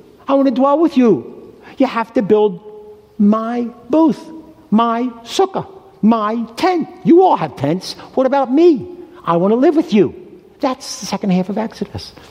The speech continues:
God says, "Build me a temple." And he describes it. That's my problem, God describing it. You know, I'm just, like I said. So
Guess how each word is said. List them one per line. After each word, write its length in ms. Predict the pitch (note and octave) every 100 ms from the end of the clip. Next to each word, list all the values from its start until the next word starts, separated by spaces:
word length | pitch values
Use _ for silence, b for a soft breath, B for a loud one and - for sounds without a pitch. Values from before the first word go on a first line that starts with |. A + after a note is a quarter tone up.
| B B -
God 300 | F3 G#3 F#3
says, 120 | G#3
"Build 340 | C#3+ D3 D3+
me 140 | F3 F#3+
a 60 |
temple." 480 | F#3+ D#4+ D#4 D4+ - - - B B
And 120 | C#4
he 60 |
describes 540 | B3+ B3 C4+ C4 D4+ G3+
it. 100 | B2+
That's 240 | F3+ F#3+
my 160 | C#3+ A2+
problem, 460 | A#2+ E3+ G#3+ G#2 F#2
God 220 | B2+ C3+
describing 480 | A2 - C3+ A#3 G#3+
it. 100 | F2
You 120 | B2
know, 140 | G#2+ A2
I'm 140 | A2
just, 180 | A#2 A#2 -
like 160 | A2+ A2+
I 80 | A2+
said. 300 | A3+ D4 - - B B B
So 320 | - C4 C4